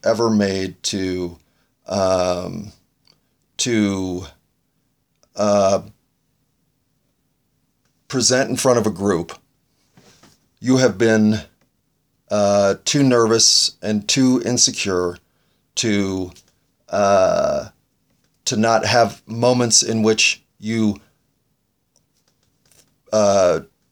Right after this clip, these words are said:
you respond, or you overlook the, <laughs> uh, let's just say this moment right here that I'm having,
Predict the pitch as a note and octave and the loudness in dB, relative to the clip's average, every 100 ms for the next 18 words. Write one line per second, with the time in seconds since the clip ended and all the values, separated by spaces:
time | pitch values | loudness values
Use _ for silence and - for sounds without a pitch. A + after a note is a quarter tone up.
0 | _ A#2 A2+ A2 G2 F2 _ _ _ _ | _ -12 -4 -4 -4 -12 _ _ _ _
1 | _ _ _ _ _ _ _ - A#2 A2 | _ _ _ _ _ _ _ -10 -4 -2
2 | - B2+ B2 B2 A2+ A#2 A#2 A#2+ B2 C3 | 0 2 4 2 0 0 4 4 4 2
3 | B2 - _ _ _ _ G2+ G#2+ - A2+ | -2 -8 _ _ _ _ -8 -4 -4 -6
4 | - A#2 E2+ - - _ - - - _ | -12 -10 -10 -12 -20 _ -20 -20 -20 _
5 | _ - A2+ A2 G#2 F#2+ E2+ E2+ - - | _ 0 4 6 6 4 2 -4 -6 -12
6 | - _ _ _ _ _ _ _ _ _ | -18 _ _ _ _ _ _ _ _ _
7 | _ _ _ _ _ D3 C#3+ F3+ - A#2 | _ _ _ _ _ -6 -2 2 2 2
8 | G2+ G2+ G#2 G#2+ G2+ E2 D#2+ F#2 G2 G#2+ | 0 0 0 0 -2 -4 -6 -6 -6 -6
9 | - _ _ G#2 F#2 F#2+ G2 F#2+ A2 A2 | -10 _ _ -12 -8 -4 -4 -2 -4 -8